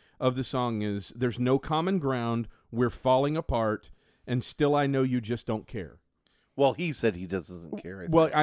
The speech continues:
Speaker 1: I, I know, she, he knows that she just doesn't care.
Speaker 2: Yeah, I, I guess
Speaker 1: Dude.
Speaker 2: it's kinda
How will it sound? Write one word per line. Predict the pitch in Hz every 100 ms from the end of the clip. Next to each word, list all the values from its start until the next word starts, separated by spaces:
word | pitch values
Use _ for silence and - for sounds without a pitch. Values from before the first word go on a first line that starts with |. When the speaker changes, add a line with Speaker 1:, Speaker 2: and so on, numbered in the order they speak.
| 156
Speaker 1:
I, | 151
I | 143
know, | 135 143 143
she, | - 160
he | 175
knows | 156 151 156 117
that | 117
she | - 127
just | 107 113 -
doesn't | 107 95 -
care. | - 85 - _ - - _
Speaker 2:
Yeah, | 135 135
I, |
I | 147
guess | 147
Speaker 1:
Dude. | 226 220
Speaker 2:
it's | 220
kinda | - 170 131